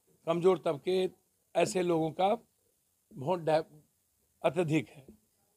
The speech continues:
जो आपकी आइडियोलॉजी और आइडेंटिटी से मेल नहीं खाता है। आप उठा करके देख लें, जो अत्यंत पिछड़ा का वोटर है,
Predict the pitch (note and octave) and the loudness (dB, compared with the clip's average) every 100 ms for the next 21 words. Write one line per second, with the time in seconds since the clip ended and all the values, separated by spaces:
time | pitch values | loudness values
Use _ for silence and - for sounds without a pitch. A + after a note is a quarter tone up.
0 | _ _ _ _ _ _ - D#3+ G3 G3 | _ _ _ _ _ _ -2 8 12 12
1 | - A3 G#3 G3 G3+ G3+ G#3 G#3 F#3+ F#3 | 10 4 6 6 4 2 4 4 4 0
2 | F#3+ E3 E3+ F#3 - G3 F3+ - _ _ | -2 -6 -6 -4 0 0 0 -12 _ _
3 | _ _ _ _ _ - F#3 G3+ G3 F3+ | _ _ _ _ _ -4 0 4 4 2
4 | C3 D3 - A#2+ A#2+ _ _ _ _ _ | 2 0 0 -12 -12 _ _ _ _ _
5 | _ _ _ _ _ _ _ _ _ _ | _ _ _ _ _ _ _ _ _ _
6 | _ _ _ _ _ _ _ D3+ D#3 F3 | _ _ _ _ _ _ _ 2 2 6
7 | G3+ G3 G3+ G3+ F#3+ F#3 F3 - _ _ | 6 6 2 4 4 2 0 -6 _ _
8 | _ _ _ _ _ _ - B2+ F3 E3 | _ _ _ _ _ _ -12 -4 2 2
9 | - G#3 G#3+ G3 F3 G#3 G#3 G3+ E3 F3+ | 2 -2 -2 -4 2 2 4 2 2 0
10 | E3 D3 A#2 A#2 B2+ | 0 0 0 -4 -6